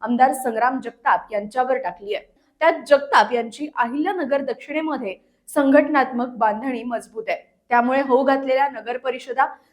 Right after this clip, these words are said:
नगरपंचायती, जिल्हा परिषद आणि पंचायत समिती निवडणुकीच्या अनुषंगानं आणि भविष्यातील लोकसभा निवडणुकीच्या दृष्टीनं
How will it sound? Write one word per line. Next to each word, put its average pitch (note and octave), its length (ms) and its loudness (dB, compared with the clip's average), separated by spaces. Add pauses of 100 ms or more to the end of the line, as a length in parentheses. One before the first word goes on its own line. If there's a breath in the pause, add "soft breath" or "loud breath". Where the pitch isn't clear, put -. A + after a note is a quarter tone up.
(100)
नगरपंचायती, C4+ 1040 2 (220)
जिल्हा B3+ 280 2
परिषद A#3+ 600 0
आणि G#3+ 220 -4
पंचायत A#3+ 500 -6
समिती B3 400 -6
निवडणुकीच्या A3 640 -10
अनुषंगानं C4 800 -4 (360)
आणि B3+ 180 0
भविष्यातील C4+ 760 -4
लोकसभा B3+ 460 -8
निवडणुकीच्या A3 640 -10
दृष्टीनं B3 600 -6